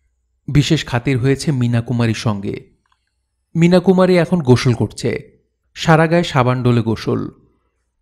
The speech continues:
গোসলের পানির বালতি বজলু এই মুহূর্তে সামনে এনে রাখল। বজলু বলল, "পানি কি আরও লাগবো?" মীনা কুমারী বলল,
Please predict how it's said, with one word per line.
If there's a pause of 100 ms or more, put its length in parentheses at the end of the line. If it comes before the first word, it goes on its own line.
গোসলের
পানির
বালতি
বজলু
এই
মুহূর্তে
সামনে
এনে
রাখল। (1040)
বজলু
বলল, (800)
"পানি
কি
আরও
লাগবো?" (720)
মীনা
কুমারী
বলল,